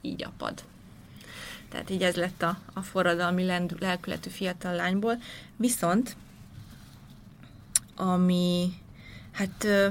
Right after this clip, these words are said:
egyébként más témával, főleg női sorssal, nő kérdésekkel kapcsolatos írásokat is írt, ezeket nem merte publikálni, mivel sejtette, hogy egy nőtől ezt a két témát fogadják el, a szenvedést és az anyaságot, viszont nagyon szép az, amit, ö, Három rózsabimbó címmel a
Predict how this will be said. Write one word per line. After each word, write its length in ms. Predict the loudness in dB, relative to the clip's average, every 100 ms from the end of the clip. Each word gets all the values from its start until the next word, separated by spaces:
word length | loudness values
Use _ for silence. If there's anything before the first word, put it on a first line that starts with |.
| 2 -6
egyébként 320 | 0 2 6 8
más 180 | 6
témával, 560 | 6 4 6 6 4 2
főleg 240 | 4 4
női 240 | 6 4 4
sorssal, 540 | 2 2 2 2 0
nő 240 | 2 2 0
kérdésekkel 840 | 0 0 0 0 0 -4 -6 -6
kapcsolatos 540 | -4 -4 -4 -6 -4 -2
írásokat 540 | 0 0 -2 -4 -4
is 120 | -2
írt, 140 | -4 -2
ezeket 320 | -4 -4 0
nem 160 | 2 4
merte 280 | 4 0
publikálni, 500 | -2 0 0 0 0
mivel 180 | 2 0
sejtette, 480 | -2 -2 -4 -6 -6
hogy 420 | 0 0 0 -2 -4 -12 -4
egy 200 | 2 8
nőtől 400 | 8 8 2 2
ezt 200 | -4 -4
a 60 | -4
két 320 | -2 -4 -2
témát 320 | -2 0 -2
fogadják 480 | 0 0 0 0 0
el, 100 | -2
a 80 | -2
szenvedést 520 | -2 0 0 0 0
és 200 | 0 0
az 120 | -2
anyaságot, 520 | -2 -4 -4 -4 -4
viszont 240 | -6 -4 0
nagyon 220 | 0 -2
szép 240 | -4 -2
az, 240 | 0 0 -2 -8 -10 -10
amit, 460 | -2 0 0 0 2
ö, 40 | 2
Három 400 | 6 6 6 4
rózsabimbó 560 | 2 2 2 2 0
címmel 640 | -2 -2 0 2 2 2
a 340 | 2 0 -2